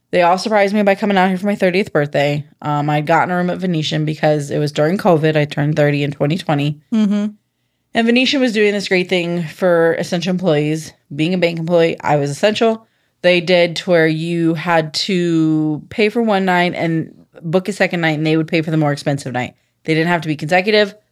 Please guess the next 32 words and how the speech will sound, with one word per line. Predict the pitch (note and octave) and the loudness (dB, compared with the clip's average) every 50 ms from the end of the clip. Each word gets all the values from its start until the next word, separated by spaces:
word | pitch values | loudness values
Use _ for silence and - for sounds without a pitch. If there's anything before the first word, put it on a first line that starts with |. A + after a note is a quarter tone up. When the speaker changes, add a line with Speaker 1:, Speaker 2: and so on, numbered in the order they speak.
| _ | _
Speaker 1:
but | - - - | -6 -2 -2
they | D#3 | 0
could | D3+ - - - | 2 0 -2 -2
be. | - G2 - _ _ - | -4 -10 -12 _ _ -2
Speaker 2:
Mm-hmm. | A#3+ A#3+ A3+ A3 G#3+ G#3 G#3 _ _ _ _ - | 0 2 2 2 2 0 -4 _ _ _ _ -2
Speaker 1:
I | - C4+ | 0 0
chose | C4 D4+ D4+ B3+ | 2 2 0 0
for | C4+ B3+ | 0 0
them | C4+ B3+ B3 | 0 0 0
to | A#3 | 0
be | A3+ A3+ | -2 -2
consecutive. | - G3 F3+ G3 E3+ D#3 - D3 B2 B2 C3+ - _ _ _ _ _ _ _ _ _ _ _ _ _ - | -2 0 0 2 0 0 0 -2 -2 -2 -4 -8 _ _ _ _ _ _ _ _ _ _ _ _ _ -10
So | - - B3 A#3 A3+ G#3+ A3 G#3+ G#3 G3 - - _ _ _ _ _ _ _ _ _ _ _ _ _ _ _ - F3 | -4 0 0 2 2 2 2 0 0 -2 -6 -16 _ _ _ _ _ _ _ _ _ _ _ _ _ _ _ -10 -6
Melissa, | F#3+ G3+ G#3 G#3+ A3+ A#3 B3 B3 - C4 B3 A#3+ | -2 0 0 2 2 2 0 0 0 0 0 2
Lisa, | A3+ A3 A3+ A3+ A3 - - A3+ G#3 G#3 G3+ G3+ G3+ G3 G3 - - | 2 0 -2 -2 -2 -2 0 2 2 4 4 4 4 4 2 2 0
a | - | -2
couple | F#3+ - A3+ A3+ A3 | -2 -2 -2 0 0
other | G#3+ G#3 G3+ | 0 0 0
girlfriends, | G3 G3+ F#3+ F#3+ F#3 - G3 F#3+ F#3 F#3+ F#3+ F3+ F3 F3 | 0 0 0 0 0 0 0 0 2 0 -2 -4 -4 -4
Lori, | F#3 F#3+ F#3+ G3 F#3+ F#3+ F#3 F#3 F#3 F#3 F#3 F#3 F#3 F3+ E3 - - | -2 0 2 2 2 2 2 0 0 -2 -2 -2 -2 0 -2 0 -2
uh, | - G1+ G1+ - - - G1+ G1+ G1+ - F2 A1+ - F#2 A#2+ | -2 -2 -2 -4 -6 -8 -10 -14 -16 -20 -20 -18 -6 -2 0
uh, | E3+ E3 D#3 D3+ D3+ D3 D3+ - _ _ _ | 2 4 4 4 2 0 -4 -12 _ _ _
Tiffany, | - A3+ G#3+ G#3+ G#3 G3+ G3 F#3+ | -2 -2 -2 0 0 -2 -2 -2
Tigger, | F3+ G3+ F#3+ E3+ F#3 F#3 | 0 -2 0 2 2 2
they | F3 F3+ | 4 4
all | E3+ E3 F3+ F3+ | 4 4 4 2
surprised | - - - E3 D#3+ D#3+ D#3 D#3 | 0 0 2 2 2 2 0 -2
me | D#3 D3+ D3 D3 - - _ - | -4 -4 -4 -6 -10 -10 _ 0
Speaker 2:
Mm-hmm. | G#3 G#3 G3 G3+ G3 F#3+ | 2 2 2 2 0 0
Speaker 1:
by | F3+ F3+ F#3 | 2 0 2
coming | F#3 G3 F3 F#3 F3 | 2 2 2 2 2
down. | E3+ D3+ C#3+ C#3+ D3 D3 C#3+ | 2 2 2 2 -2 -2 -6